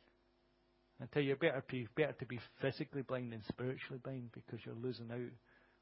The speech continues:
on the life that God has got for you. "To set the oppressed free, free and to proclaim the year of the Lord's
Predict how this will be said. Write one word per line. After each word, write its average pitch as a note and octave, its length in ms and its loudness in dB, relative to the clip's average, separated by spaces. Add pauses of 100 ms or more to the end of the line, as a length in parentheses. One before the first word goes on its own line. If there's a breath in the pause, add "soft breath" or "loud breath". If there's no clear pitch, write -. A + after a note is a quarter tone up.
(120)
on A#2+ 80 -8
the A2+ 80 -6
life A#2 260 -2
that A#2+ 120 -8
God A#2 220 -6
has A2+ 140 -8
got B2 200 -2 (140)
for C#3+ 60 -8
you. C3 160 -8 (2250)
"To C3 100 -2 (140)
set D#3+ 240 10
the C3+ 80 0
oppressed B2+ 560 -2 (120)
free, B2 320 -2 (140)
free B2+ 240 -2
and A#2+ 280 -4
to A2+ 340 -2
proclaim B2 480 0
the G#2+ 200 -6
year A2+ 240 0 (840)
of A#2+ 180 0
the A2 100 -2
Lord's A2 300 -2